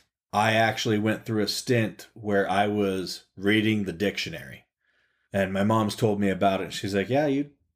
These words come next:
just sit around and just flip through the dictionary." And I vaguely remember doing that. And that's,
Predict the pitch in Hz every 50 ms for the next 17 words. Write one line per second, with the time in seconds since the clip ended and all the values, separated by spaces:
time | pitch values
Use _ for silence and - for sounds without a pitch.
0 | _ - - 135 123 - - 123 117 117 110 110 117 131 139 127 123 120 117 -
1 | - 110 117 113 - - 117 117 120 120 117 131 143 143 - - 123 104 101 104
2 | 110 113 117 - - - - _ _ _ _ _ - 110 110 107 104 98 101 123
3 | 135 139 139 139 139 135 123 127 127 123 117 113 104 - 120 131 139 127 104 90
4 | 87 87 82 82 67 78 87 90 92 85 - - - - -